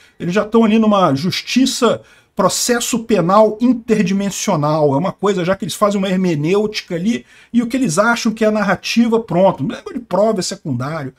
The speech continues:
coisa tão processo, devido processo legal, pô, isso já,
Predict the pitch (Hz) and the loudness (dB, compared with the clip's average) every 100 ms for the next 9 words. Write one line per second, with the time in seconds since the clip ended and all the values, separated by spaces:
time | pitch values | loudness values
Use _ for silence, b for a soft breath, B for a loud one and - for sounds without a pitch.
0 | b b - 247 202 - 269 262 165 127 | b b -6 -2 -2 0 2 2 2 2
1 | 113 117 - - 185 165 156 180 175 156 | 0 0 -2 0 -2 0 0 0 -2 -4
2 | 170 - 143 113 139 180 156 117 117 196 | -4 -6 -6 -4 -2 -2 -4 -10 -8 0
3 | 214 | 0